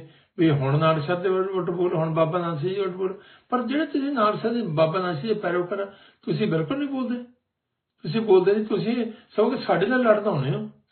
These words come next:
ਸਾਡੇ ਨਾਲ ਲੜਨ ਆਉਂਦੇ ਹੋ। ਉਹ ਉਹਨਾਂ ਨੂੰ ਕਿਸੇ ਨੇ ਬੋਲਣਾ ਨਹੀਂ ਤੁਸੀਂ। ਇਹ ਬੇਨਤੀ ਹੈ ਜੀ, ਹੱਥ ਜੋੜ ਕੇ ਬੇਨਤੀ ਆ, ਮੈਂ ਤੇ ਪਹਿਰਾ ਦਿਓ, ਨਾ ਮਹਾਂਪੁਰਸ਼ਾਂ ਨੂੰ ਬੇਨਤੀ ਹੈ, ਸਾਡੇ ਸਾਰੇ ਮਹਾਂਪੁਰਸ਼ ਸਤਿਕਾਰਯੋਗ ਆ।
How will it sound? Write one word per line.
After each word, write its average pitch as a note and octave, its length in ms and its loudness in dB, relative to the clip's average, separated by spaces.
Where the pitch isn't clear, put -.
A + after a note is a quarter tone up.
ਸਾਡੇ E3+ 220 0
ਨਾਲ G3 120 2
ਲੜਨ F3+ 220 0
ਆਉਂਦੇ D3 200 -2
ਹੋ। G#3+ 140 -4
ਉਹ A#3 220 0
ਉਹਨਾਂ A#3+ 200 0
ਨੂੰ A#3+ 100 -2
ਕਿਸੇ E3+ 140 -2
ਨੇ D#3 100 0
ਬੋਲਣਾ C3+ 320 0
ਨਹੀਂ D#3+ 120 0
ਤੁਸੀਂ। - 200 -16
ਇਹ G#3 220 2
ਬੇਨਤੀ D#3 320 0
ਹੈ A3 60 -2
ਜੀ, A#3 80 0
ਹੱਥ D3+ 260 0
ਜੋੜ G#3 160 8
ਕੇ G#3+ 80 6
ਬੇਨਤੀ F3+ 360 0
ਆ, A#3 120 0
ਮੈਂ D3 280 4
ਤੇ D#3 60 0
ਪਹਿਰਾ D3+ 220 4
ਦਿਓ, A#3+ 320 -2
ਨਾ F#3 240 -2
ਮਹਾਂਪੁਰਸ਼ਾਂ D3+ 680 0
ਨੂੰ D#3 100 -2
ਬੇਨਤੀ C3+ 320 -4
ਹੈ, A#3+ 80 -2
ਸਾਡੇ D#3 220 2
ਸਾਰੇ A#3 300 -2
ਮਹਾਂਪੁਰਸ਼ G3+ 440 -4
ਸਤਿਕਾਰਯੋਗ A2+ 600 -6
ਆ। - 40 -18